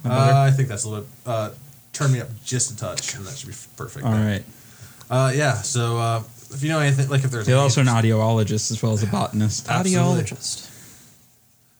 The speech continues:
Speaker 2: So, yeah, if you know anything, uh,
Speaker 1: I mean, I, there's, there's a bunch of streams and stuff in the woods, springs.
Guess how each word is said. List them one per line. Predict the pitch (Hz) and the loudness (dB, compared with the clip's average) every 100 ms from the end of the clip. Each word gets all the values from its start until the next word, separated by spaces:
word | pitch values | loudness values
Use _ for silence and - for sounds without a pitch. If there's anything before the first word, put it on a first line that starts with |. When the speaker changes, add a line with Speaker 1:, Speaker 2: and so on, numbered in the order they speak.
| - | -2
Speaker 2:
So, | 131 | 2
yeah, | 147 143 | 4 4
if | 120 | 2
you | 127 | 2
know | 131 131 | 4 6
anything, | 127 123 120 117 | 4 0 0 0
uh, | 113 107 123 - 131 | 0 -2 -6 -10 -4
Speaker 1:
I | 139 | 2
mean, | 147 156 151 143 | 4 6 4 4
I, | 135 143 | 4 2
there's, | 139 143 156 147 127 | 2 2 4 2 2
there's | 147 139 | 2 4
a | 139 | 4
bunch | 147 202 226 | 2 2 2
of | |
streams | 151 - 165 220 240 | -2 0 0 2 2
and | 185 | 0
stuff | - 196 190 | 0 0 0
in | 180 | 0
the | 156 | 0
woods, | 175 214 208 185 | 2 2 0 -2
springs. | - 185 196 214 214 202 | -4 0 2 4 2 0